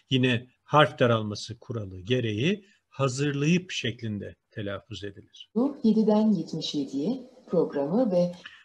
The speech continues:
Speaker 1: Programı, bakınız, bu sözcükte çok fazla hata yapılıyor. Hem yazarken hem de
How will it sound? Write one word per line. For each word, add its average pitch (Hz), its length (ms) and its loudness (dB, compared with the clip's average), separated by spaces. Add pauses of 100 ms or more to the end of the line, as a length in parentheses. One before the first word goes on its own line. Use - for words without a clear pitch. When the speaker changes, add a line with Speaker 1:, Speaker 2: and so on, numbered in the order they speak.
(140)
Speaker 1:
Programı, 175 800 8
bakınız, 147 600 -4
bu 170 60 2
sözcükte 147 920 0 (600)
çok 185 260 2
fazla 117 420 4
hata 120 300 0
yapılıyor. 110 760 -2
Hem 170 280 6
yazarken 143 840 4
hem 135 260 2
de 143 280 2